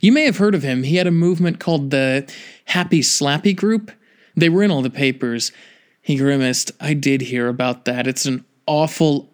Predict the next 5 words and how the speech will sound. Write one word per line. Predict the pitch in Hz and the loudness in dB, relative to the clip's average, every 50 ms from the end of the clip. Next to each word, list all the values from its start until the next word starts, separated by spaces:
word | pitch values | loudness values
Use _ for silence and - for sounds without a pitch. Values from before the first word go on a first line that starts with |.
| _ - | _ -2
awful | 156 143 139 139 135 - 123 107 107 | 0 0 0 0 -2 -6 -8 -6 -4
story." | - - - 143 127 120 120 120 120 123 120 - _ - - - - _ _ _ _ | -6 -4 -2 -2 -2 -2 -4 -4 -4 -6 -6 -8 _ -20 -20 -20 -20 _ _ _ _
"Yeah," | - 131 131 131 131 131 131 131 131 131 131 | -4 -2 0 0 2 2 2 0 0 0 0
I | 131 131 127 | -2 -2 -2
said. | 127 - - 139 131 131 135 131 | -2 -2 0 0 0 0 -2 -4